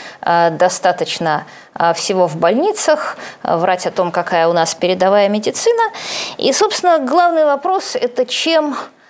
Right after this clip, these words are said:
а, объясняется вот это непринятие решения президентом? А, я думаю, что тремя соображениями, а,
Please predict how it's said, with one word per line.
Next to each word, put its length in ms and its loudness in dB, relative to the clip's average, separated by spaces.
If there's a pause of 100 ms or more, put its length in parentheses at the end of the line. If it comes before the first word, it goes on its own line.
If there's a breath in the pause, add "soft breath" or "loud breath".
(240 loud breath)
а, 320 2
объясняется 960 0
вот 180 0
это 180 0
непринятие 680 0
решения 560 0
президентом? 920 -2 (560 loud breath)
А, 140 -2
я 100 2
думаю, 220 2
что 140 0
тремя 340 4
соображениями, 920 -2 (640 loud breath)
а, 800 4